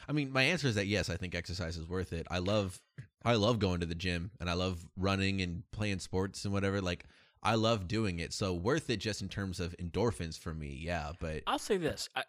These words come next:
Speaker 2: I kind of, uh, went off the handle talking about gym rats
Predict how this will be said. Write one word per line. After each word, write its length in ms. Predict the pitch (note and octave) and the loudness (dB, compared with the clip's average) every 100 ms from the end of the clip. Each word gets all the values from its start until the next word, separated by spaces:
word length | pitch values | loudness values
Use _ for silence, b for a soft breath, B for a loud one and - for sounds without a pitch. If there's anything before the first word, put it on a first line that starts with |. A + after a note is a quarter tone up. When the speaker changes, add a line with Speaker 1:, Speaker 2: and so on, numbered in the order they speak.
| - | 0
Speaker 2:
I 100 | D3 | 0
kind 260 | F3 A3+ G3+ | 2 2 2
of, 220 | B2 A2 _ _ - | 0 -6 _ _ -14
uh, 60 | - - B2+ | -14 -16 -4
went 260 | C#3+ C3+ A#2+ | -2 -2 -2
off 280 | C3 B2+ | -4 -4
the 100 | B2 | -8
handle 520 | A2 B2 B2 B2 A#2+ - | -8 -8 -4 -6 -6 -8
talking 300 | B2 A2+ B2 | -6 -6 -6
about 280 | A#2 A#2+ G#2+ | -4 -6 -6
gym 220 | - A#2 A#2 | -6 -4 -4
rats 540 | A2+ A2+ - - | -4 -6 -8 -8